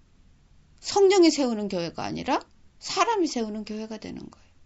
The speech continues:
거긴 시끄럽고, 거기는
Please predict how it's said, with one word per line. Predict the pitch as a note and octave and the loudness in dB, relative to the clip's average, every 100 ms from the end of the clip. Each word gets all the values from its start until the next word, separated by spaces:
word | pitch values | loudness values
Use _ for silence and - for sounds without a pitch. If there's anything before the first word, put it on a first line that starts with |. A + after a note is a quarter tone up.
| _ _ _ _ _ _ | _ _ _ _ _ _
거긴 | - G3+ F3+ E3+ | -4 -4 -2 -4
시끄럽고, | D#3+ D#4 D#4 - G3 - E3+ | 0 -2 -2 -8 -8 -8 -10
거기는 | - F3+ F#3 F#3+ C#4+ | -2 -2 -2 -2 -2